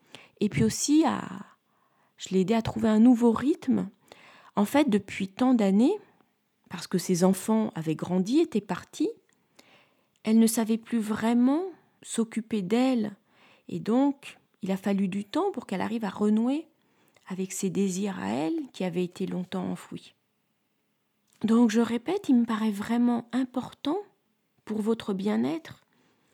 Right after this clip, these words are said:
de ne pas vous oublier si vous êtes mère. Je parle évidemment pas de négliger vos enfants. Mais qu'est-ce que vous pouvez déléguer à votre conjoint ? Qu'est-ce que vous pouvez lâcher ?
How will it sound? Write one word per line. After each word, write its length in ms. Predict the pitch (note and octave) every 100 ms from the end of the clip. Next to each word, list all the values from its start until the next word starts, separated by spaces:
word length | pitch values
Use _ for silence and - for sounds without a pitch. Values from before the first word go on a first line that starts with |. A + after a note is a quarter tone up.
| - _
de 100 | F#3
ne 60 | F#3+
pas 180 | G3 A3
vous 340 | F#3+ G3 F3+
oublier 600 | A#3+ G#3+ G#3+ G#3 A#3 C4+ - _
si 180 | -
vous 200 | F3 F3+
êtes 160 | F3+ F3+
mère. 440 | F3+ F3 F3 F3+ _ _ _ _ _ _ _ _ _ _ _ - -
Je 120 | -
parle 220 | G#3+ G3 - -
évidemment 560 | G#3 G#3+ A#3+ G#3+ G#3
pas 340 | G3+ A#3 C4+ C#4 - - - -
de 120 | G#3+
négliger 600 | G#3 A3+ G#3 A3 G#3 B3
vos 260 | G3+ G3
enfants. 420 | G#3 B3+ - E4 D4 _ _ _ _ _ _ _ _ _ _ _ _ _ -
Mais 320 | F#3+ G3 G#3 - _ _ _ _ _ _ -
qu'est-ce 200 | A#3 A#3
que 100 | A3
vous 160 | F#3+
pouvez 460 | F#3+ G3 F3+ G#3 -
déléguer 580 | D#3 D#3+ F3+ F#3+ F#3 G#3+
à 80 | G3
votre 300 | E3 E3+ E3+
conjoint ? 600 | E3+ G#3+ A#3 A#3 C4 F4 F4 _ _ _ _ _ _ _ _ _ _ _ -
Qu'est-ce 180 | G#3 -
que 100 | G#3
vous 160 | F3+
pouvez 260 | F3 D#3+ E3
lâcher ? 560 | D#3+ F#3+ - C4+ E4+